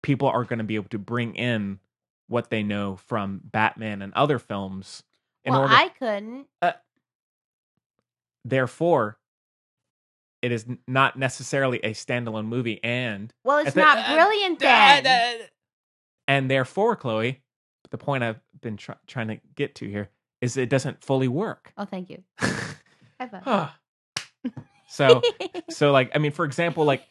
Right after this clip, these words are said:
Speaker 1: in the,
Speaker 2: <laughs>
Speaker 1: the Amazing Spider-Man movies with Andrew Garfield, there is so little
Speaker 2: My
Speaker 1: world,
Speaker 2: man. <laughs>
Speaker 1: wor-, world, uh, world building and character building with some of the supporting characters because they are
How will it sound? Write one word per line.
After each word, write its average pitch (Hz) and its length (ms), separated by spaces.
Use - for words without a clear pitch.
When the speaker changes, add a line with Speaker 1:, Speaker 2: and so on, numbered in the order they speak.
Speaker 1:
in 147 140
the, 131 320
Speaker 2:
<laughs> - 600
Speaker 1:
the 135 180
Amazing 151 460
Spider-Man 123 580
movies 113 420
with 113 280
Andrew 117 340
Garfield, 117 640
there 139 160
is 120 100
so 170 280
little 135 520
Speaker 2:
My 127 240
Speaker 1:
world, 311 80
Speaker 2:
man. 190 460
<laughs> 131 60
Speaker 1:
wor-, 127 200
world, 156 460
uh, 117 280
world 151 320
building 117 440
and 107 180
character 170 400
building 104 520
with 110 240
some 135 240
of 110 100
the 110 100
supporting 160 540
characters 107 500
because 117 380
they 123 120
are 110 220